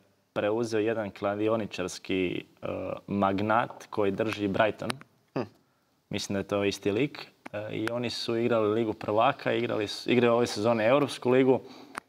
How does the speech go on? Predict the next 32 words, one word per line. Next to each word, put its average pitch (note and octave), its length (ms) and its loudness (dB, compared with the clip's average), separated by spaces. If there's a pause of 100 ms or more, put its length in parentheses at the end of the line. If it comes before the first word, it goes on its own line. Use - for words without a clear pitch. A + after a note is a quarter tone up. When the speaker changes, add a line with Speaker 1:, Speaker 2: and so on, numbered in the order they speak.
(300)
Speaker 1:
Igraju B2+ 240 2
na B2+ 60 4
jako C3 320 4
malo B2 220 6
stadionu, G#2 540 2
od G2+ 80 0
devet A2+ 280 4
tisuća A2 300 0
gledatelja G2+ 600 2
u G#2+ 80 2
šumi, A#2 380 2
Speaker 2:
Da, A2+ 120 4
Speaker 1:
u G#2 40 0
centru C3 220 4
Speaker 2:
koruju. A2+ 160 4
Speaker 1:
Brisela. C3+ 480 4 (1000)
I A2+ 560 4
ne B2+ 140 4
mogu A#2+ 200 6
igrati B2 280 4
europski A#2+ 320 2
na A2+ 80 2
svom C3 200 2
stadionu, A#2+ 340 2
već A2+ 240 0
igraju A2 200 2
na, G#2+ 120 0 (260)
na G#2 360 -2
stadionu G#2 380 2
od G2 200 -4
Anderlehta. F2+ 720 -2
Speaker 2:
Hm. B2 120 -6